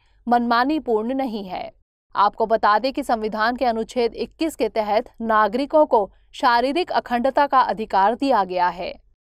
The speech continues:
जान लेते हैं भारतीय संविधान के अनुच्छेद इक्कीस के बारे में। इसे लोकप्रिय रूप से जीवन का अधिकार कहा जाता है। यह संविधान के भाग तीन के तहत नागरिकों को मिले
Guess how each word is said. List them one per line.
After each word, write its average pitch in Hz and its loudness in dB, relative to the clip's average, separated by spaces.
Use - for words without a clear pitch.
जान 269 2
लेते 311 2
हैं 339 0
भारतीय 226 2
संविधान 220 -2
के 262 -4
अनुच्छेद 214 -4
इक्कीस - -10
के - -6
बारे 175 -4
में। - -18
इसे 339 2
लोकप्रिय 339 4
रूप 294 0
से 302 -2
जीवन 240 -4
का 254 2
अधिकार 202 0
कहा 226 -2
जाता 185 -2
है। 180 -8
यह 220 0
संविधान 214 -4
के 226 -2
भाग 202 0
तीन 240 -10
के 240 -2
तहत 220 -2
नागरिकों 240 2
को 320 2
मिले 220 0